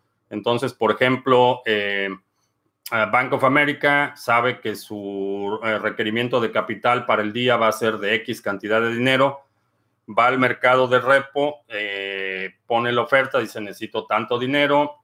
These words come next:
Eh, obviamente, la tasa de interés está determinada por la habili-, eh, o la disponibilidad de dinero. Mientras más dinero hay en este fondo,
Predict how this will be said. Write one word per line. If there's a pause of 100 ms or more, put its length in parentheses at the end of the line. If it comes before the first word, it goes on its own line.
(120)
Eh,
obviamente,
la
tasa
de
interés
está
determinada (760)
por
la
habili-,
eh,
o
la
disponibilidad
de
dinero.
Mientras
más
dinero
hay
en
este
fondo,